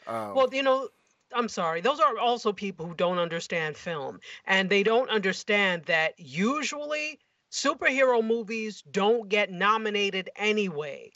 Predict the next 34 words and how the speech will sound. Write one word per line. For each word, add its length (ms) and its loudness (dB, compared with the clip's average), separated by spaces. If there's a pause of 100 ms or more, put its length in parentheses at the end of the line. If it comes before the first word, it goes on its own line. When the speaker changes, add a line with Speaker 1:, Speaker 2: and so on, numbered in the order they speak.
(100)
Speaker 1:
Right. 180 2
Speaker 2:
There's 360 2
a, 220 0 (120)
it's, 180 2
so 220 2
they, 180 2
they 160 4
don't 220 0
understand 720 -4
the 60 -6
way 240 -4
it 120 -4
works. 300 -4
And 80 -6
I'm 100 -2
not 200 2
saying 260 0
necessarily 480 0
that 140 -2
that's 260 -2
right, 340 -2 (280)
but 260 2
in 140 4
a 40 2
superhero 720 -2
movie, 380 -8 (180)
the 140 2
emphasis 500 -2
is 200 0
on 300 0
action 440 0
and 160 -4
the 60 -6
superhero 680 -2